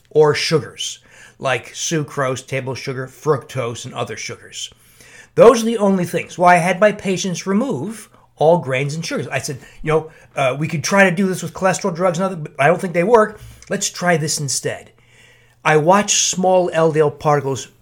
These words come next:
drop to the floor. They dropped from a high number of something like eighteen hundred nanomoles per liter, particle count per volume, that's what that means,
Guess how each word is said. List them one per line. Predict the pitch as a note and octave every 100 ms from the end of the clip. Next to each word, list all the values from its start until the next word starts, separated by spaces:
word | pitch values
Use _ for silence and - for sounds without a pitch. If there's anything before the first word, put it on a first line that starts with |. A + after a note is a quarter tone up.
| _
drop | - C#3+ C3+ -
to | -
the | B2+
floor. | B2+ - A#2 G2+ G2+ - _ - _
They | D3+ D3+
dropped | B2 D#3 D#3+ -
from | C#3
a |
high | B2 D#3 D#3+
number | D3+ D3 C#3
of | B2
something | - C3+ C3
like | A#2 A2+ -
eighteen | C#3+ D3 - D3
hundred | B2 C#3 C#3+ C#3 C3 - -
nanomoles | A#2 C3+ C#3 C3+ C3 C3 C3+ -
per | B2
liter, | B2 B2 C#3 C3+ - _ _ _
particle | - D#3 C3 C#3
count | C3 - A#2+ A#2+
per | B2+
volume, | A#2 A#2+ A#2+ C3+ C#3
that's | C3 -
what |
that | A#2+ B2
means, | A#2 B2 G3